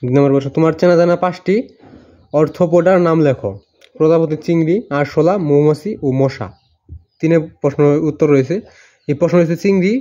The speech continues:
কোন পর্বের প্রাণী, এদের বৈশিষ্ট্যগুলো কি কি? তো চিংড়ি অর্থোপোডা পর্বের প্রাণী, এদের বৈশিষ্ট্য হলো দেহ বিভিন্ন অঞ্চলে বিভক্ত ও সন্ধিযুক্ত উপাঙ্গ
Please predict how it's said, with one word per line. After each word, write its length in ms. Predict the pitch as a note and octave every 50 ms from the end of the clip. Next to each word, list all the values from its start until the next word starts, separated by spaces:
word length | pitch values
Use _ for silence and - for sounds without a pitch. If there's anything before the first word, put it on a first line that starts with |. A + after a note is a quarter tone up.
| - _
কোন 260 | - G3 G3+ A3 A3+ G#3
পর্বের 340 | G#3+ G#3 G3+ F#3+ G#3 G3+
প্রাণী, 380 | G3 - F#3 E3+ E3+ F3 G#3+ C4+ C4+
এদের 300 | D3 D3 C#3+ D3 D3+ D3
বৈশিষ্ট্যগুলো 640 | C#3 B2+ D3 D#3 D3+ D#3 D#3 - E3+ E3 E3+ F#3+ A3+ G#3+ - -
কি 100 | D3+ C#3
কি? 240 | - - - A2 A2 - _ _ _ _ _ _ _ _ _ - _
তো 80 | - C3+
চিংড়ি 360 | C3+ - F3+ F#3 F3+ E3+ G#3 C4 - - _ _ _ _ _ _ _ _ - _ _ _
অর্থোপোডা 720 | D3+ D#3 D#3 D#3 - - E3+ E3 D#3+ E3+ E3+ F3 G3+ B3+ - - _ _ _ _ _
পর্বের 300 | - E3 D#3 D3+ D#3 D3+
প্রাণী, 280 | C#3 D3+ D3 D#3 F#3+ A3+
এদের 260 | D3 D3 C3+ C#3+ C#3
বৈশিষ্ট্য 400 | B2+ C#3 D3 C#3 C#3 C#3 C#3 -
হলো 360 | D3 C#3 C#3 D#3 F#3+ B3 - - - - C3 B2
দেহ 300 | A#2 D3 C#3+ C#3 D3 D3+
বিভিন্ন 440 | C#3 C3+ D3 C#3+ C#3+ D3 D3 D3 D3 D3
অঞ্চলে 360 | D3 C#3+ C#3+ D3+ D3 C#3 C#3
বিভক্ত 460 | C3+ C3+ C3+ C3 C#3 C3+ C3+ - - E3 E3
ও 100 | - D3 C3+ B2+ B2+ C3 - - - - - -
সন্ধিযুক্ত 580 | - - - D3 D3+ C#3+ D3+ D3 D3 D3 D3 -
উপাঙ্গ 480 | D3+ D3 D3 D#3 D#3 D#3 D3+ D#3 G3